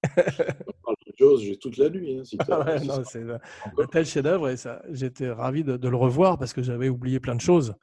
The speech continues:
Speaker 1: Un film aussi riche que celui-là mérite d'être vu et revu. Ce qui est étonnant, c'est que, euh, John Williams a gagné l'Oscar du meilleur musicien, bien mérité pour Jaws.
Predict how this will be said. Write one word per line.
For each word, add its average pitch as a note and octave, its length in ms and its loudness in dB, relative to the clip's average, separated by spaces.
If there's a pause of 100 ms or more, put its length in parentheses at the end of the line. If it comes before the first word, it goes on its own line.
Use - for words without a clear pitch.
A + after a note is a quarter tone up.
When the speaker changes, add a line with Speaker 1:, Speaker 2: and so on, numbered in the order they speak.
(120)
Speaker 1:
Un B2 100 -10
film D3 220 -2 (240)
aussi E3+ 260 0
riche E3+ 180 4
que C#3+ 80 0
celui-là C3+ 360 4
mérite C#3+ 320 4
d'être A#2+ 300 -4
vu C#3 420 2
et D#3+ 100 6
revu. C#3+ 560 4 (800)
Ce - 80 -4
qui - 40 8
est F3+ 100 6
étonnant, G3+ 240 6
c'est F3+ 140 2
que, D3+ 120 0
euh, C3+ 360 4 (300)
John E3+ 240 8
Williams E3+ 580 4 (220)
a C#3 100 -4
gagné G3 360 6
l'Oscar D3+ 720 -2 (180)
du B2 140 -12
meilleur B2+ 280 -6
musicien, A#2+ 420 -6
bien C3 180 -2
mérité A#2+ 360 -4
pour A2 220 -10
Jaws. E3+ 320 0